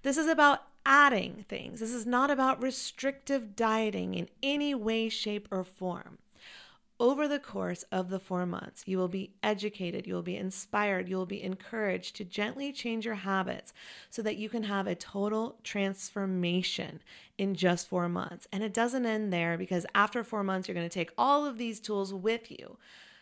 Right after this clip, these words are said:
to continue to improve your health in every way possible. So what does it look like? Well, we're gonna meet every Wednesday for one hour each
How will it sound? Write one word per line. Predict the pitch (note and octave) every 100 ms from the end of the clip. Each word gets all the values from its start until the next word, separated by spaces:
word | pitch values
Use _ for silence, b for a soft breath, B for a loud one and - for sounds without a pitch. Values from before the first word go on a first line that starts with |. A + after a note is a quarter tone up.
| -
to | A3
continue | G#3 G3+ G#3 G3 F#3+ F#3
to | F#3+
improve | F3+ F3+ - F#3 F#3
your | F3+
health | E3+ E3+ E3
in | F#3+ -
every | - G3+ F#3+ G#3 G#3 -
way | F#3 F3+ E3+ E3+ _ _
possible. | - F3+ E3 - E3+ - G3 B B B B
So | -
what | C4 E4
does | F4+
it | -
look | F#3+ F3
like? | - - - - b b b
Well, | - G3+
we're | G3+
gonna | G3 F#3+
meet | F#3 F3+ -
every | F#3 F#3+ C4
Wednesday | B3+ F#3+ F#3 F#3+ G3+ C4+
for | - F3
one | F3 E3+ F#3 A#3+
hour | F3 E3+ F3 G#3 - -
each | F3+ F3+ -